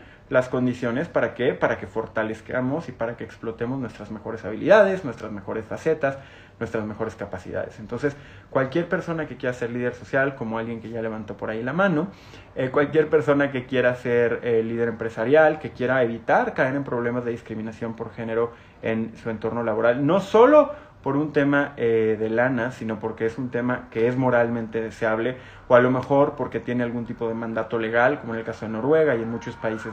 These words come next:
escandinavos, hay una obligación de procurar que haya equidad de género en los distintos niveles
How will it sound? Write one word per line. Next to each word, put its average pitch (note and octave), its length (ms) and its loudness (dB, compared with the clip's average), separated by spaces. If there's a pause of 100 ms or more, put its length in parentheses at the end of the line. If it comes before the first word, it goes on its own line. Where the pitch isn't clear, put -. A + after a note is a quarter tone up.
escandinavos, D3+ 680 4 (420)
hay B2 140 4
una B2+ 280 2
obligación D3+ 880 4
de B2+ 100 0
procurar C3+ 680 2
que B2+ 80 0
haya A#2 240 0
equidad A2+ 340 -2
de A2+ 120 -2
género C3+ 360 -2
en C#3 60 0
los A2+ 140 -4
distintos A2+ 400 -10
niveles A2+ 560 0